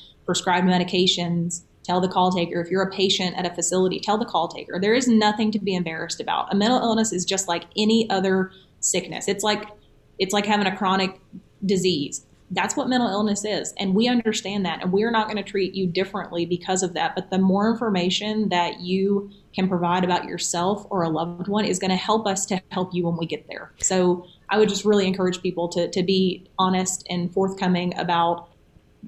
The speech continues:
whatever information they have, because that's gonna help us in our response.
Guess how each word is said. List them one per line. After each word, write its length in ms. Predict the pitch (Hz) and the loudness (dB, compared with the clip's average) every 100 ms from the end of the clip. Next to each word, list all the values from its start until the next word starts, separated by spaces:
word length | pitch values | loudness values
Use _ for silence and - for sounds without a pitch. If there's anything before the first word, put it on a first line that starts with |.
| - | -4
whatever 400 | 185 202 196 196 | 0 4 4 2
information 480 | 190 180 180 180 175 | 0 0 -2 -2 -4
they 100 | 170 | -4
have, 240 | 185 175 | -2 -2
because 160 | 185 175 | -4 -2
that's 180 | 202 - | -2 -2
gonna 160 | 180 | -2
help 220 | 147 160 | -2 -2
us 220 | 151 160 - | -4 -6 -6
in 80 | |
our 160 | 160 160 | -4 -4
response. 500 | - - - - - | -6 -6 -6 -8 -12